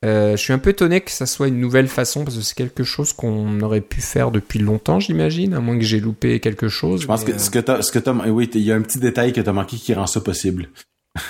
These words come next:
Speaker 1: Ok, donc tu vas nous dire ça parce que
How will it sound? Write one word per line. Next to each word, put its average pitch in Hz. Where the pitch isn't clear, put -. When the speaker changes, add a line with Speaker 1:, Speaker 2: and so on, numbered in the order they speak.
Speaker 1:
Ok, 110
donc 110
tu 123
vas 117
nous 120
dire 117
ça 107
parce 98
que 117